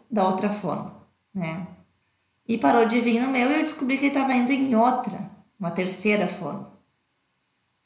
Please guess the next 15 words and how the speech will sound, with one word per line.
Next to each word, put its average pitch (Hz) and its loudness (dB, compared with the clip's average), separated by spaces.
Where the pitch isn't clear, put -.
E 226 2
é, 240 2
isso 240 -2
faz 220 2
um 220 4
ano 214 6
que 214 0
ele 185 0
tá 170 2
em 196 0
atendimento 190 -4
com - -8
essa 202 -2
outra 220 -4
fono. 220 -2